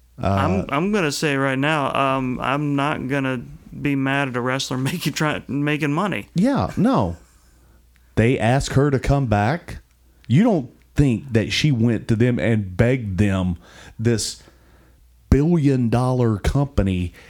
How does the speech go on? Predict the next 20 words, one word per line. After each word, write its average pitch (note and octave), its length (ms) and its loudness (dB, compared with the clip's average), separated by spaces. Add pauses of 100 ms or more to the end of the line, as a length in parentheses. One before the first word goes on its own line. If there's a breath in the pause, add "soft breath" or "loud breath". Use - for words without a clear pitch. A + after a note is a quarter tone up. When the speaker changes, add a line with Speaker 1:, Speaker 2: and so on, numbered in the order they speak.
Speaker 1:
She G3+ 200 0
didn't B2+ 180 2
go C#3+ 160 2
back C3+ 320 0
with B2+ 180 2
her A#2+ 200 0
hat C#3+ 420 0
in A2 160 2
her G2+ 280 0
hand G#2 460 0
saying, G#2 380 -2
"Please - 680 -4
give - 280 -8
me F#2+ 160 0
another F#2 460 -2
chance." - 920 -2 (400 loud breath)
And A2+ 160 2
they A2+ 120 2
said, G2 240 0
"Oh, G2+ 340 2